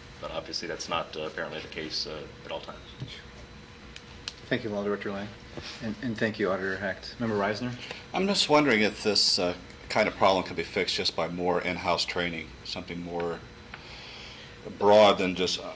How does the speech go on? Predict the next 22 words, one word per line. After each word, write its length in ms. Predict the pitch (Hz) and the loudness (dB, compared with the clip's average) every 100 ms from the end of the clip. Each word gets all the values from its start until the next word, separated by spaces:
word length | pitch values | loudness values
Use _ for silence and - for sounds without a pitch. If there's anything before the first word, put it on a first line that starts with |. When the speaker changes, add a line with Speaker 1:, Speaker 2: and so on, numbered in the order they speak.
| - | -4
Speaker 3:
I'm, 160 | 104 110 | -2 4
I'm 120 | 107 | 4
sure 180 | 104 131 | 6 6
the 80 | 98 | 6
memo 260 | 104 110 92 | 6 6 6
will 140 | 90 | 6
be 280 | 90 87 85 - | 4 2 2 -2
of, 180 | 85 80 - - - - - | -6 -6 -12 -16 -18 -16 -10
of 120 | 85 | -6
help, 360 | - 123 113 95 | 4 6 6 4
at 80 | |
least 220 | 90 90 - | -2 -2 -2
to 80 | 85 | -6
the 120 | 78 | -8
department 420 | - 117 98 87 | 2 4 4 0
heads, 380 | 87 82 - - 92 | 0 0 0 -4 -2
but 180 | 85 - 98 | -2 -2 0
getting 220 | 107 98 | 2 2
it 100 | 87 | 0
trickled 380 | - 95 95 76 | 0 0 -2 0
down 260 | 90 87 87 | 2 2 0
to 460 | 92 82 82 78 | -2 -2 -2 -4